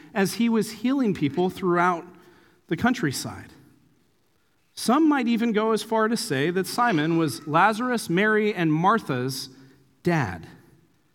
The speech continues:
as they assume this is the same home as Lazarus's, but even that isn't for sure, as John states that Lazarus was reclining at the table. But Martha,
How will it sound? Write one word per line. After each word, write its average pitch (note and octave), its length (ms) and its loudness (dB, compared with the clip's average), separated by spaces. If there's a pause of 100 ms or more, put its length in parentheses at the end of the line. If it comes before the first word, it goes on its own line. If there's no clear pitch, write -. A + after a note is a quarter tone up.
(500)
as D3+ 140 -2
they D#3+ 120 2
assume G#3 400 0
this F#3 220 0
is E3+ 100 -2
the D#3+ 100 -4
same F3 360 -2
home F3 340 0
as D3+ 180 0
Lazarus's, C#3+ 920 -2
but C#3+ 160 -4
even F#3 400 0
that F3 340 0
isn't D#3+ 320 -4
for C3+ 140 -8
sure, C3+ 560 -2 (440)
as D3 200 -4
John F#3 280 2
states F3+ 420 -2
that C#3+ 180 -6
Lazarus F3 560 -2
was D3 160 -6
reclining E3+ 560 -2
at D#3+ 140 -6
the D3 60 -6
table. C3 460 -4 (1080)
But C#3+ 100 -2
Martha, C#3 540 0